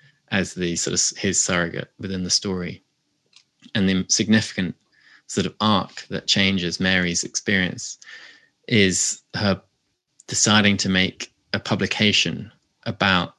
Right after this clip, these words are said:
her pen pal, and then, uh, the sort of poor response she gets from Max and his sort of,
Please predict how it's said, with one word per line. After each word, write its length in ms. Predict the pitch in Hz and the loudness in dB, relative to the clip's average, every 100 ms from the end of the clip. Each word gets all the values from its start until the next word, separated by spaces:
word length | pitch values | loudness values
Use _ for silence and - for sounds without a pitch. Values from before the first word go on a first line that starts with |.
| - | -12
her 180 | - 101 | -4 -4
pen 300 | - 101 95 | -2 -2 -2
pal, 380 | - 62 - - _ _ - _ _ _ _ _ - | -4 -8 -8 -14 _ _ -20 _ _ _ _ _ -2
and 200 | 90 87 | 2 4
then, 540 | 87 85 85 85 - - _ _ _ _ _ _ - | 4 4 2 0 -2 -8 _ _ _ _ _ _ -4
uh, 560 | 90 85 85 80 82 85 _ _ _ _ _ _ _ _ - | 0 0 -2 -6 -8 -12 _ _ _ _ _ _ _ _ -8
the 200 | 92 95 | -2 0
sort 180 | 107 | 2
of 300 | 92 87 - - - | 0 -2 -12 -16 -6
poor 280 | - 98 92 | 2 4 6
response 440 | 90 - 98 - | 4 2 0 0
she 140 | - - | 0 2
gets 380 | 92 87 - | -2 -2 -4
from 500 | - 92 87 85 85 _ _ _ | -4 -4 -4 -4 -8 _ _ _
Max 600 | 104 90 - - - - - - - _ _ _ _ _ - | 0 0 0 -8 -10 -10 -14 -20 -20 _ _ _ _ _ -4
and 480 | 95 85 85 85 - - | 0 2 0 -2 -6 -6
his 380 | 104 90 85 | 2 2 2
sort 380 | - - - 104 | 0 0 0 -2
of, 180 | 87 | -6